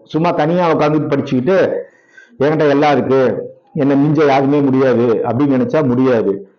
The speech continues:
போட்டித் தேர்வுல இருக்கக்கூடிய வெற்றிக்கு ஒரே வழி என்ன தெரியுங்களா?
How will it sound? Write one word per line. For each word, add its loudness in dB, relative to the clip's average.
போட்டித் 2
தேர்வுல 2
இருக்கக்கூடிய 2
வெற்றிக்கு 0
ஒரே 2
வழி 2
என்ன 2
தெரியுங்களா? 2